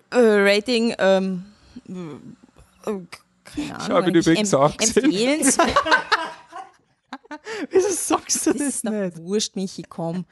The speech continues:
Speaker 1: Ich hab viel besser aufgepasst bei den Outfits. Es, die Debbie trägt auch geile Outfits.
Speaker 3: So, warte,
Speaker 2: Nein, nein.
Speaker 3: warte, ich rette das. Anne, Rating?
Speaker 1: Empfehlenswert
Speaker 3: So.
Speaker 1: vielleicht so? Oder
Speaker 3: Empfehlenswert, okay.
Speaker 1: Laura?
Speaker 3: Quick Review, Michi. Wie schauen die Kostüme aus? Was sagst du?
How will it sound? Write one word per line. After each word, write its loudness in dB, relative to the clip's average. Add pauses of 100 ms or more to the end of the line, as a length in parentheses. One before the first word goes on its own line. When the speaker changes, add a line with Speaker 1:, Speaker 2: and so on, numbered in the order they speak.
(280)
Speaker 1:
Ich 2
hab 6 (120)
viel 0
besser 4
aufgepasst 0
bei -2
den -6
Outfits. -4 (640)
Es, -6 (140)
die -4
Debbie -2
trägt -8
auch -6
geile -12
Outfits. -8
Speaker 3:
So, 2
warte, 0
Speaker 2:
Nein, 6
nein. 4
Speaker 3:
warte, 4
ich 0
rette 0
das. -4
Anne, -2
Rating? -6 (1800)
Speaker 1:
Empfehlenswert -6
Speaker 3:
So. -4
Speaker 1:
vielleicht -10
so? -14 (260)
Oder -12
Speaker 3:
Empfehlenswert, 2
okay. 2
Speaker 1:
Laura? -6
Speaker 3:
Quick -2
Review, 4
Michi. -4
Wie -2
schauen 2
die -2
Kostüme -2
aus? -6
Was -8
sagst -8
du? -6